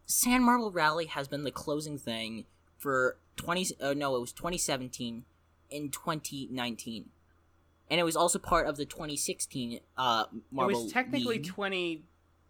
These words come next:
Speaker 2: eighteen too, but they just did it in the snow, so it was the same
Speaker 1: Sa-,
Speaker 2: idea
Speaker 1: yeah, it
Speaker 2: outside
Speaker 1: was snow.
Speaker 2: Marble Rally.
Speaker 1: Yes.
Speaker 2: Yeah.
Speaker 1: Exactly. But the thing is, they didn't do it here. Now, I get with the unmentionable virus that, yeah, you couldn't.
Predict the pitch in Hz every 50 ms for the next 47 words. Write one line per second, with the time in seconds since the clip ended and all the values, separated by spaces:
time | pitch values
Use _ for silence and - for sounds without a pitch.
0 | _ - 160 165 170 - - 190 185 185 170 - 165 156 156 151 147 143 139 143
1 | 139 143 139 - 160 147 147 147 143 135 127 127 - - 131 127 131 135 139 135
2 | - 127 120 113 120 113 - - 143 139 - - 190 151 - 117 123 127 156 175
3 | 160 147 139 127 143 147 - - - 160 127 120 110 110 113 110 123 120 120 117
4 | 120 120 - 151 120 - - 104 98 95 98 _ _ _ _ _ _ _ _ _
5 | _ _ _ _ 143 151 135 - - 156 143 135 - - - 113 - _ _ _
6 | _ _ 185 185 - 175 - 202 196 196 185 165 170 190 214 220 - - - _
7 | _ _ _ _ _ _ _ _ 175 180 - _ - 220 220 240 233 214 - -
8 | 208 208 196 185 - 185 147 - - _ _ _ _ - 131 117 117 - - 135
9 | - 202 226 233 214 - _ _ _ _ - 139 151 165 - 175 170 170 160 156
10 | 156 - - 175 175 185 196 202 190 185 165 156 165 175 208 240 - - - -
11 | - _ _ _ _ _ _ _ _ _ - 165 143 131 131 - - - - -
12 | 139 139 135 131 123 127 143 147 147 139 135 - - 143 127 139 165